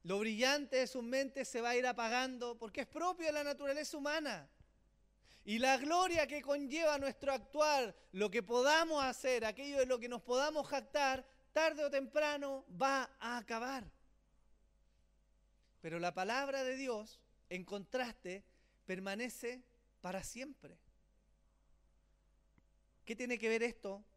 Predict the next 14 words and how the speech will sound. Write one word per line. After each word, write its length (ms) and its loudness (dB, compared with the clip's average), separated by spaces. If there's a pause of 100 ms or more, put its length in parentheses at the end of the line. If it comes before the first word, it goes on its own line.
(540)
con 140 -6
lo 80 -4
que 80 -10
estamos 360 -4
hablando? 540 -6 (960)
Pedro 280 -4
venía 300 -4
haciendo 600 -12 (160)
un 160 -8
llamado 720 -6 (320)
al 180 -8
amor, 420 -8
¿o 100 -12
no? 260 -10